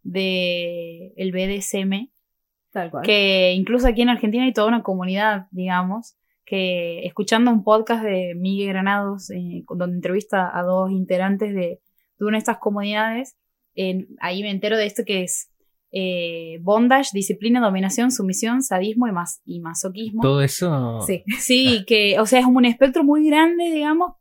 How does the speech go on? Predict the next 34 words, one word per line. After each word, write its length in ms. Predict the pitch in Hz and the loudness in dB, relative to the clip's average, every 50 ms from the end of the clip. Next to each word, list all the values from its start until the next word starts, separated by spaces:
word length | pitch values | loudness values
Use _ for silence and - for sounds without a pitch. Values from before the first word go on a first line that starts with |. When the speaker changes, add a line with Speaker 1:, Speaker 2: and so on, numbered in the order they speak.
| _ - - - _ | _ -20 -20 -16 _
Speaker 1:
que 380 | - 247 233 226 220 214 214 202 | 4 4 6 6 6 4 2 0
no, 220 | 202 214 226 240 196 | 0 2 2 2 4
no 140 | 233 233 240 | 4 2 2
siempre, 380 | - 277 277 277 262 277 277 | 4 4 4 4 4 6 4
o 60 | 240 | 4
sea, 160 | 233 - 214 202 | 4 2 0 0
no 160 | 202 202 196 | 0 -2 0
todas 180 | - 254 262 269 | 2 2 2 2
las 100 | 262 - | 4 6
personas 360 | - 214 208 226 240 254 247 | 6 6 6 4 0 0 0
que 60 | - 233 | 0 0
lo 140 | 233 202 | -2 -2
practican, 640 | - 202 196 185 - 226 208 - 247 254 277 285 277 - | -2 -2 -4 -2 -2 -4 0 2 4 4 4 2 0 -2
eh, 480 | 196 196 185 185 180 180 175 175 175 175 | -6 -4 -4 -4 -4 -6 -6 -8 -8 -8
les, 240 | 180 180 180 175 160 | -6 -6 -6 -6 -4
por 160 | - 196 185 | -2 -2 -2
ejemplo, 380 | 180 - 208 202 214 202 240 233 | -2 -2 -2 -2 0 2 2 2
esto 280 | 214 202 196 - 226 214 | 2 2 0 -2 -4 -4
que 80 | 196 202 | -4 -6
te 120 | 185 - | -8 -6
contaba 920 | - 190 180 185 - 196 202 202 202 196 190 185 180 175 175 175 175 175 - - | -4 -4 -2 2 2 2 4 6 6 6 6 6 4 2 2 0 -4 -6 -6 -6
este, 280 | 190 190 - - - | -6 -6 -8 -8 -10
este 180 | 185 - - 190 | -8 -8 -6 -4
chico 260 | - - 220 - 220 | -2 -2 0 2 2
de 100 | 208 196 | 2 2
que 80 | 196 196 | 0 0
les 120 | 190 185 | -2 0
gusta 260 | 185 185 190 - 220 | 0 -2 0 -2 -2
que 80 | 196 208 | -2 -2
le 100 | 208 196 | -4 -4
peguen 360 | - - 208 202 202 202 202 | -2 0 0 2 2 0 0
en 80 | 196 190 | 0 -2
las 100 | 185 - | -2 -4
costillas, 520 | - 185 - - 220 220 - 269 269 - | -4 -4 -2 0 0 2 0 0 -2 -4